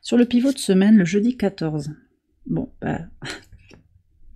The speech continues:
vous avancez, que dire, le chariot, le cavalier, vous avancez, et c'est, vous savez comment je fais mon tirage, ça rayonne sur le reste de la semaine en fait. Cette, euh, cette paire de cartes, elle nous dit que vous avancez, en transmutant,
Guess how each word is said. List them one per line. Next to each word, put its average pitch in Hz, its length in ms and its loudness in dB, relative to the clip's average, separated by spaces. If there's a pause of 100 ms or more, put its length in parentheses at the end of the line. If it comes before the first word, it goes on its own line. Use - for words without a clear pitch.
(1000)
vous 202 240 4
avancez, 202 420 4
que - 180 -2
dire, 165 260 2
le 175 100 2
chariot, 190 340 2
le 175 80 2
cavalier, 170 560 -2
vous 180 320 0
avancez, 180 520 0 (340)
et 202 240 4
c'est, 160 760 -2 (100)
vous 165 120 -14
savez 190 240 -4
comment 170 480 -4
je - 80 -14
fais 190 100 -8
mon 170 140 0
tirage, 185 400 -4 (260)
ça 185 220 0
rayonne 196 260 2
sur 196 140 -4
le 170 80 0
reste 175 180 -2
de 175 60 0
la 165 100 -2
semaine 160 340 2
en 165 60 -2
fait. - 220 -12
Cette, - 320 -14
euh, 190 260 -8
cette - 260 -12
paire 185 180 2
de 180 100 0
cartes, 214 260 -4
elle 175 80 2
nous 170 120 2
dit 208 140 -4
que 190 100 -4
vous 185 420 -2
avancez, 170 420 -2 (380)
en 196 100 2
transmutant, 196 720 0